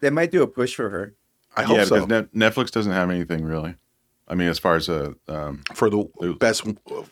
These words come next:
Speaker 2: actress spot.
Speaker 3: categories.
Speaker 2: Yeah. So, yes, definitely recommend. Uh, Raymond, have you seen When Evil Lurks?
Speaker 1: No, I haven't.
Speaker 2: You gotta watch it. It's on Shudder right now.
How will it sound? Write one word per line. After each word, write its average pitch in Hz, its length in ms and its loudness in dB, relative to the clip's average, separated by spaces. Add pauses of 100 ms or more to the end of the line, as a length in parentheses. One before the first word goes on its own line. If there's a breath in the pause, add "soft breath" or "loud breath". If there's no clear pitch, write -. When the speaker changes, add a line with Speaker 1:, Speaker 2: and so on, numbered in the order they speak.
(200)
Speaker 2:
actress 110 380 2
spot. 123 160 4
Speaker 3:
categories. 85 400 2
Speaker 2:
Yeah. 92 340 2 (1400 soft breath)
So, 131 280 4
yes, 139 240 4
definitely 156 340 2
recommend. 120 720 4 (320 loud breath)
Uh, 117 360 6
Raymond, 147 420 4
have 127 180 0
you 175 80 0
seen 220 320 4 (140)
When 143 360 4
Evil 151 380 2
Lurks? - 540 0 (1160)
Speaker 1:
No, 104 140 2
I 98 60 4
haven't. 101 320 0 (180)
Speaker 2:
You 123 100 -2
gotta 160 300 6
watch 147 340 4
it. 82 200 -4
It's 104 140 -2
on 131 140 4
Shudder 107 460 2
right 95 180 0
now. 90 460 -4